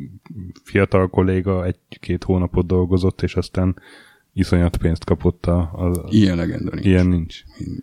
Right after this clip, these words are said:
Speaker 2: ilyen nincs. A,
Speaker 1: Aha.
Speaker 2: a Zsolti volt fiatal, de ő sokat dolgozott, és
Speaker 1: Aha,
Speaker 2: ő nagyon
Speaker 1: aha,
Speaker 2: tehetséges
Speaker 1: aha.
Speaker 2: is. Tehát ő tényleg jól rajzol. És azt, amit ő rajzolt, azt más nem nagyon
Speaker 1: Aha, és,
Speaker 2: rajzolt
Speaker 1: és
Speaker 2: volna
Speaker 1: a
Speaker 2: meg.
Speaker 1: ti royaltitokból csak ti kaptatok, más csapat nem?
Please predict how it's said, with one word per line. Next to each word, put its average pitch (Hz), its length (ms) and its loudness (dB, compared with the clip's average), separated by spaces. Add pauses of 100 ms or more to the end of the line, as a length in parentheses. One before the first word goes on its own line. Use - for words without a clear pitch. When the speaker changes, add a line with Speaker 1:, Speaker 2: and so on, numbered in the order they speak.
Speaker 2:
ilyen 80 160 -10
nincs. - 260 -10
A, 101 160 0
Speaker 1:
Aha. 87 300 -2
Speaker 2:
a 101 180 2
Zsolti 120 320 2
volt 87 200 -6
fiatal, 127 600 2 (280)
de 110 120 0
ő 101 60 4
sokat - 320 -4
dolgozott, - 520 -10
és 101 120 4
Speaker 1:
Aha, 104 80 6
Speaker 2:
ő 117 40 6
nagyon 95 220 4
Speaker 1:
aha, 92 80 2
Speaker 2:
tehetséges 95 340 -2 (100)
Speaker 1:
aha. - 80 -14
Speaker 2:
is. - 220 -16 (300)
Tehát 98 240 -2
ő 98 80 2
tényleg 101 320 0
jól 90 220 -4
rajzol. - 460 -6 (360)
És - 180 -8
azt, - 260 0
amit 104 240 0
ő 107 140 4
rajzolt, 113 460 4
azt - 260 -6
más - 300 -2
nem 90 140 -2
nagyon 92 220 0
Speaker 1:
Aha, 87 100 0
és, - 40 -4 (160)
Speaker 2:
rajzolt 113 140 0
Speaker 1:
és - 60 0
Speaker 2:
volna 107 160 4
Speaker 1:
a - 40 2
Speaker 2:
meg. - 80 -6
Speaker 1:
ti 113 100 2
royaltitokból 107 720 2
csak - 240 -2
ti 95 100 -8
kaptatok, - 540 -4
más 92 420 -4
csapat - 340 -2
nem? 85 260 -2